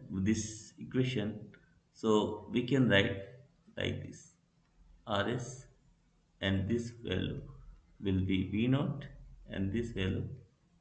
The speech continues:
will be V in. Okay, so if we apply Kirchhoff's voltage law or from the voltage division rule,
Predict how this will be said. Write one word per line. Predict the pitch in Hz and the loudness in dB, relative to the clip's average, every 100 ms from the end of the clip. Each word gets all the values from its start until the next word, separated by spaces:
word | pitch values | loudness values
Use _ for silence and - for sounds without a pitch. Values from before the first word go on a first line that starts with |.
| _ _ - | _ _ -6
will | 98 95 | -2 0
be | 131 - - | -2 -4 -8
V | 92 101 | -2 0
in. | 101 92 92 - - - - - | 2 0 -2 -2 -10 -16 -16 -8
Okay, | - 139 139 - - - - | -4 -4 -6 -12 -18 -20 -12
so | - 127 104 - - | 4 4 4 0 2
if | 151 151 | 2 4
we | 165 165 | 6 6
apply | 160 151 | 6 4
Kirchhoff's | 147 147 151 147 147 - - - - - | 6 4 6 6 4 -4 -8 -12 -16 2
voltage | 113 113 143 139 | 4 6 4 4
law | 143 151 - - - | 2 0 -4 -10 -12
or | - 113 | 4 4
from | 113 123 120 | 8 8 10
the | 120 | 8
voltage | 98 107 110 147 | 10 8 8 6
division | 147 127 113 113 | 8 8 8 8
rule, | 110 143 - | 6 2 0